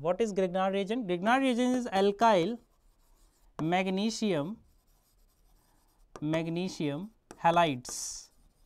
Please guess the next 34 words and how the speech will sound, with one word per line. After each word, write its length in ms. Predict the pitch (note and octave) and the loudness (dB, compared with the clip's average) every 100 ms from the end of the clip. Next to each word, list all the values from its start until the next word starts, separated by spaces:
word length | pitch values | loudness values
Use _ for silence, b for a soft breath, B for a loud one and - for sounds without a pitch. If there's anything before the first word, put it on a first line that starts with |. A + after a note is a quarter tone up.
| _ _ _ _ D3+ | _ _ _ _ -4
ये 100 | D#3+ | -4
होते 220 | E3 F#3+ | -2 -2
हैं 220 | G#3+ E3 | 0 0
alkyl 280 | D#3 F3 F#3 | 0 0 0
magnesium 420 | E3+ D3+ D3+ F#3+ | -2 -4 -4 -6
halides। 380 | D#3+ D3 B2 - - b b b | -2 -2 -4 -8 -18 b b b
Alkyl 280 | E3+ G#3+ A3+ | 2 2 2
magnesium 400 | A3+ A3+ A#3 A3 | 0 -2 0 2
halide 260 | G#3+ G#3 | 2 0
मतलब 260 | G#3 A3 G#3+ | -4 -6 -6
कि 160 | A#3+ D4+ - - | -6 -8 -14 -6
alkyl 320 | D#3+ E3+ F#3+ G3+ | -4 2 2 2
मान 180 | G3 | 0
लो 80 | G3 | 2
आपका 260 | G3 G3+ F3+ D3+ | 0 2 4 6
R 120 | D#3 | 6
रहा, 200 | F#3 G3 B3 B B B B - | 6 0 -2 B B B B -4
ये 160 | D#3 | 2
रहा 260 | E3+ F3 F3+ E3 | 4 4 4 2
एम 200 | D#3+ D#3+ | -2 0
जी, 260 | F#3 B3 - - | -2 -4 -6 -6
ये 120 | D3+ | -2
रहा 240 | D3 D3 A3 - | 0 0 -2 -4
X। 300 | D3+ - - - - B B B B | -8 -8 -12 -12 -16 B B B B
इसको 200 | G#3 D4 | 0 2
सबसे 240 | C4 - B3+ | 2 4 4
पहले 180 | C4 B3 | 6 4
डिस्कवर 380 | A#3 - A3+ | 2 2 2
किया 140 | A#3 A#3 | 4 2
था 100 | A#3 | 2
बच्चों 260 | A3+ A#3+ A3+ | -2 -2 -2
विक्टर 360 | F3+ - G3+ | -2 -2 -2
ग्रिग्नार्ड 480 | F#3 E3 D3 C#3 | 0 0 2 2
ने, 60 | C#3+ | 0